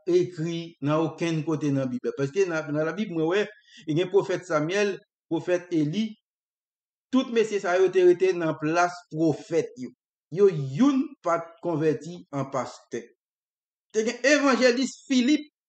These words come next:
li te rete nan plas li kòm evangéliste. Li pa janm devyen pastè pou l defann legliz la. Nan men apòt Pòl pou l ta l fòme legliz. Pa, li di, bon, sa se pastè Philippe.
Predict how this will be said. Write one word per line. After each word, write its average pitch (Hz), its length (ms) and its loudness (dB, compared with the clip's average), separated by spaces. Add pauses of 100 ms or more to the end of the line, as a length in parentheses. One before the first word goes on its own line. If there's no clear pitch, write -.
li 196 220 -6
te 226 180 2
rete 202 480 2
nan 160 260 -4
plas 151 480 -6
li 175 200 -12
kòm 160 300 -2
evangéliste. 135 760 -4
Li 160 140 -10
pa 165 160 -2
janm 135 440 -6
devyen 147 360 -2 (360)
pastè 165 380 0
pou 208 160 0
l 202 80 -6
defann 226 480 4
legliz 202 520 2
la. 202 180 0 (520)
Nan 175 320 0
men 202 140 0
apòt 196 320 0 (160)
Pòl 202 260 2
pou 175 120 2
l 165 80 -10
ta 165 100 2
l 160 120 0
fòme 151 320 0
legliz. 135 440 -2 (120)
Pa, 165 220 -4
li 156 200 -6
di, 123 140 -10
bon, 123 120 -6
sa 123 160 -8
se 123 160 -8
pastè 135 440 -4
Philippe. 151 440 -2